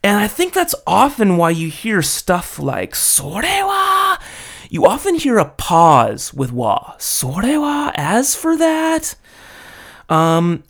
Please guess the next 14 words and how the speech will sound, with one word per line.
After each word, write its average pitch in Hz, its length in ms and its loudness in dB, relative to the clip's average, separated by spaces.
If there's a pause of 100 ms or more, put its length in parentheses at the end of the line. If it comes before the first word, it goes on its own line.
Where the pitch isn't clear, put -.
or 135 140 -6
"Sore 180 420 0
wa 208 160 6
ne?" 156 400 0 (320)
You 151 100 -2
know, 143 60 2
you 143 140 -2
hear 254 160 -4
these 190 140 -4
pauses. 160 760 -2 (100)
"As 240 520 -2
for 220 240 -6
that, 185 520 0 (140)
hmm." 160 720 2